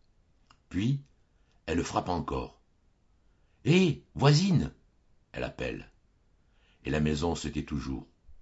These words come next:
Ah, Dieu ! » dit-elle, comme elle dort, «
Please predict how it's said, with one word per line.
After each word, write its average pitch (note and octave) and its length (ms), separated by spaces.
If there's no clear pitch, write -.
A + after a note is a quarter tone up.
Ah, A1 520
Dieu ! » E2 260
dit-elle, G2+ 580
comme D2+ 200
elle - 180
dort, « C#3+ 380